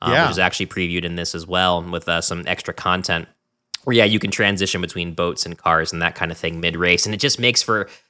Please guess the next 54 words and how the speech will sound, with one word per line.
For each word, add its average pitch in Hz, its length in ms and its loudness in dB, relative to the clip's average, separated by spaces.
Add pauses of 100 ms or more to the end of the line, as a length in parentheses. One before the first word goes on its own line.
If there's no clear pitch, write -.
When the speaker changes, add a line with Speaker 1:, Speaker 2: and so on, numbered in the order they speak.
Speaker 1:
these 123 180 0
crazy 139 580 2
combinations 107 760 2
of 82 80 -8
courses 101 420 0
that 87 160 -2
you 98 80 -4
couldn't 113 460 0
make 95 400 0
otherwise. 85 720 2 (240)
So - 100 -4
to 117 80 0
take 131 280 0
that 139 260 2
i-, 135 120 -2
out 135 220 4
of 123 160 0
the, 107 380 2
the, 101 240 2
the 95 80 -2
motorsports 107 760 0
realm 92 280 2
and 90 80 -2
into 92 160 -4
the 90 100 0
extreme 117 500 0
sports 90 460 -2
realm, 80 320 -2 (380)
I 135 100 2
am 120 240 0
really 107 480 0
excited 92 480 0
to 90 80 -6
see - 220 -2
what 123 80 4
Speaker 2:
Yeah. 110 100 4
Speaker 1:
they 85 100 -2
do 85 200 -6
with 82 140 -6
this. 80 200 -4
So, 104 160 2
yeah, 98 260 2
I'm 104 180 0
with 101 200 0
you 95 80 2
all 98 220 4
the 98 100 0
way. 92 380 4 (280)
And, 104 200 -2
man, 104 240 2
just 175 180 2
overall, 185 480 4
I 143 100 4
think, 156 300 0